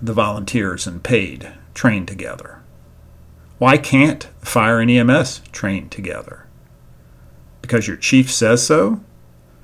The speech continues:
That chief needs to rethink things.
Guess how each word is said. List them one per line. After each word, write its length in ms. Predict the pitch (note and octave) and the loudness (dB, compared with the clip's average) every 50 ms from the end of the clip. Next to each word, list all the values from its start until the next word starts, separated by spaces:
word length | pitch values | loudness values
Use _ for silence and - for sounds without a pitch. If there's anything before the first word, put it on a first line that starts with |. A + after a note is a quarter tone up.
| - - - - - - | -20 -20 -20 -20 -12 -2
That 220 | - A2+ A2+ - | 0 2 2 2
chief 280 | - - C3+ B2 G2+ - | 2 4 4 4 4 2
needs 220 | A2+ G#2+ G2+ G2+ | 0 -2 -2 -4
to 80 | A2 G#2 | -4 -4
rethink 440 | G#2 G#2+ G#2 G2+ - G#2 D#2+ - - | -4 -4 -4 -4 -6 -6 -8 -8 -10
things. 580 | - - G1+ G1+ G1+ - - - - - - | -14 -14 -14 -14 -16 -18 -16 -16 -16 -16 -18